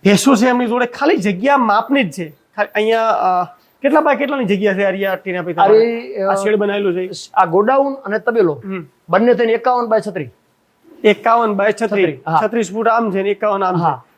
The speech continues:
Speaker 1: એની અંદર કેટલી ભેંસો સમાય છે હાલની
Speaker 2: અ,
Speaker 1: તારીખે?
Speaker 2: સોળ ભેંસો સમાય.
Speaker 1: સોળ ભેંસો?
Speaker 2: મોટા સોળ પશુ આવે ને સોળ નાના આવી જાય.
Speaker 1: ભેંસ. એટલે એમાં નાના પશુ અહીંયા બંધાય?
Speaker 2: હા.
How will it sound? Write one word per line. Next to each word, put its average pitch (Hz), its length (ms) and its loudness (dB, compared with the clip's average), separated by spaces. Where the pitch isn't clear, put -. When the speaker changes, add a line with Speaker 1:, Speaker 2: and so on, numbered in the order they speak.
Speaker 1:
એની 226 180 2
અંદર 240 160 -4
કેટલી 240 260 -6
ભેંસો 185 240 0
સમાય 170 300 -4
છે 165 60 -6
હાલની 147 180 0
Speaker 2:
અ, - 20 0
Speaker 1:
તારીખે? 170 240 -2
Speaker 2:
સોળ 269 200 2
ભેંસો 208 260 -2
સમાય. 175 300 -6
Speaker 1:
સોળ 214 160 6
ભેંસો? 185 260 0
Speaker 2:
મોટા 220 280 0
સોળ 240 240 0
પશુ 220 240 -4
આવે 220 240 0
ને 220 140 -6
સોળ 214 260 -2
નાના 196 200 -4
આવી 151 160 0
જાય. 131 160 -16
Speaker 1:
ભેંસ. 190 280 -2
એટલે 220 140 4
એમાં 233 440 -2
નાના 240 200 0
પશુ 220 260 -2
અહીંયા 240 220 2
બંધાય? 175 400 -4
Speaker 2:
હા. 165 240 0